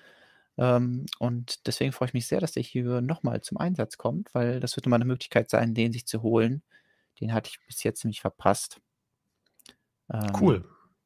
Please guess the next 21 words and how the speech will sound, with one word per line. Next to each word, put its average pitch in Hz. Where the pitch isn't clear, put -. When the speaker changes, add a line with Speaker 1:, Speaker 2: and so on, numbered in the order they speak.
Speaker 1:
das -
ist -
jetzt -
so 113
die 117
positive -
Überraschung, 117
die -
ich 117
hier 139
sehe. 131
Ansonsten, 113
das -
sieht -
fast -
aus -
wie -
Gold 143
hier, 139
aber 95
Speaker 2:
Gold. -